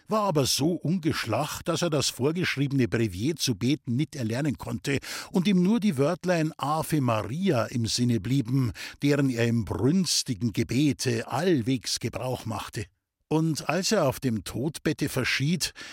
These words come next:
war wieder sein letzter Stoßseufzer Ave Maria. Nachdem er begraben, wuchs aber auf dem Grabe eine Lilie,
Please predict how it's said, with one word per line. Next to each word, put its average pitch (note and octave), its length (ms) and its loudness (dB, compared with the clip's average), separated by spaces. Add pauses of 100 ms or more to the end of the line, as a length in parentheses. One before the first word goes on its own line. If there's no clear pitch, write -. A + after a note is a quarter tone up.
(200)
war D#3+ 160 0
wieder G3+ 240 2
sein E3 200 2
letzter D#3 540 0
Stoßseufzer C3+ 1200 0 (200)
Ave E3 500 0
Maria. C#3+ 600 -4 (840)
Nachdem D#3+ 380 2
er G3+ 100 4
begraben, D3+ 720 2 (200)
wuchs C3 540 0
aber F3+ 340 0
auf E3 160 -4
dem E3 200 2
Grabe B2+ 440 0
eine D3 160 2
Lilie, A#2 720 -2